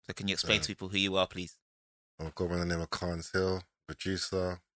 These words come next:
Speaker 2: um, manager now as well.
Speaker 1: Okay.
Speaker 2: You know what I mean? And yeah, pretty much.
Speaker 1: And, and like, you see what, with the production side of it, yeah, you see, like, the whole drill.
Speaker 2: Yeah, yeah.
Speaker 1: I feel like, is it like, okay, so is it like six seven, right?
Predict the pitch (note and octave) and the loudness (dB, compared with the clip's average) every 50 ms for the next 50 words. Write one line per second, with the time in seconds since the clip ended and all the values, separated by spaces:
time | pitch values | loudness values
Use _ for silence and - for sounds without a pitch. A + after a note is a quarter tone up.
0 | _ _ _ _ - D2 D2+ D#2 D2+ D#2 D#2 _ _ _ _ _ _ _ _ _ | _ _ _ _ -10 -8 -6 -6 -8 -8 -10 _ _ _ _ _ _ _ _ _
1 | _ _ _ _ _ _ _ _ _ _ _ _ _ _ _ _ _ _ - - | _ _ _ _ _ _ _ _ _ _ _ _ _ _ _ _ _ _ -2 2
2 | F#2 F#2+ F2+ F2 E2 E2+ D#2+ D#2+ E2 D#2+ D#2 D2+ E2+ E2+ E2+ E2+ F2 F2+ - _ | 2 4 4 2 -2 -2 -2 -2 -2 -2 -2 -2 -2 0 0 0 -2 -4 -10 _
3 | _ _ _ _ _ _ _ _ _ _ - G2 - D#2 E2 E2 E2+ E2+ E2 E2 | _ _ _ _ _ _ _ _ _ _ -10 -8 -6 -6 -4 -4 -4 -4 -4 -4
4 | D#2 D2+ D2 D2 D#2 F2+ G2 F#2 E2+ - _ _ _ _ _ - - - - F#2 | -6 -10 -12 -8 -4 -2 0 0 -2 -4 _ _ _ _ _ -4 -4 -4 -2 -2
5 | F#2 - - _ _ _ _ _ - G2 G2 F#2+ F#2 - G2+ G2 G2 F#2+ G2 F#2 | -4 -4 -6 _ _ _ _ _ -8 -6 -6 -4 -4 -2 -2 -2 0 2 2 2
6 | - F#2+ - - C#3 C3+ C3+ C3 G2 - - G#2 G2+ G2+ - - G2 G2 B2+ - | 2 2 2 4 4 6 6 6 4 4 2 0 -2 0 0 0 4 6 6 6
7 | - - - G#2+ F#2 - G2+ F#2 F2 F2 F2 F2+ F#2 F2 F2 F2 - - - A#2+ | 6 4 0 2 2 2 2 2 2 2 -2 -4 -2 -2 -4 -4 -2 0 2 6
8 | A#2+ A#2+ - - G#2+ G2 F#2+ G#2+ G#2 G2+ F#2+ F2+ E2 - - G#2 G#2 G2+ F#2+ F2+ | 8 8 8 6 4 2 2 2 2 2 2 -2 -6 -4 0 2 2 2 2 -2
9 | - _ _ _ _ _ _ _ _ _ _ _ _ _ - - F2+ E2 E2 G2 | -6 _ _ _ _ _ _ _ _ _ _ _ _ _ -8 -6 -4 -2 0 0
10 | G2+ - - E2+ - B2+ C3 C3+ C3+ B2+ A#2 G2+ - - - - _ _ _ - | 0 0 0 0 2 2 4 4 4 4 4 2 2 -2 -12 -16 _ _ _ -10
11 | - G#2+ A2+ B2 F#2+ A2+ A2+ G2 - - - - G2 G2+ - G#2 - G#2+ G2 F#2 | -4 -2 0 0 4 4 4 4 4 0 -6 -8 -8 -6 -4 -6 -4 -4 -4 -6
12 | G2+ - - F#2 - - - - - - - A2+ G#2 F#2+ F2 F2 E2+ F2+ - | -4 -2 -2 -2 0 2 0 2 4 4 6 6 6 4 2 0 0 0 0